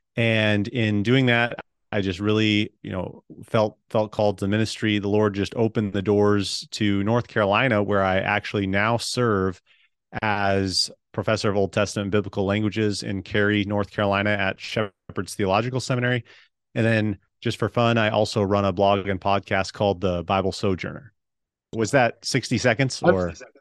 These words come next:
Speaker 2: I think you've still got ten seconds left to quickly tell us that you've also written a new book.
Speaker 1: True. And, uh, yeah, I just am really thankful the Lord opened the door for that. I, I just finished a book called The Baptism Debate,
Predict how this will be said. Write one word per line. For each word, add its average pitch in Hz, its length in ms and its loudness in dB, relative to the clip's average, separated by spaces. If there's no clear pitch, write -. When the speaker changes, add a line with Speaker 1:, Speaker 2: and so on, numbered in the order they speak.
Speaker 2:
I 156 80 10
think 170 200 4
you've 156 180 4
still 151 160 8
got 143 160 4
ten 156 240 4
seconds 135 420 2
left 135 260 4
to 120 80 2
quickly 123 440 2
tell 123 240 4
us 110 240 6
that 117 160 0
you've 117 160 0
also 120 260 4
written 113 260 4
a 107 60 4
new 107 160 4
book. 104 280 0
Speaker 1:
True. 147 760 6
And, 120 580 2
uh, 107 280 4
yeah, 120 220 4
I 113 120 4
just 131 220 0
am 104 140 0
really 113 160 4
thankful 110 380 0
the 101 40 2
Lord 104 140 4
opened 104 240 0
the 95 80 0
door 101 220 2
for 95 100 -10
that. 95 220 0
I, 104 140 2
I 113 100 2
just 127 220 0
finished 123 260 0
a 117 60 -2
book 107 200 0
called 110 220 0
The 98 100 -2
Baptism 104 540 0
Debate, 104 460 -2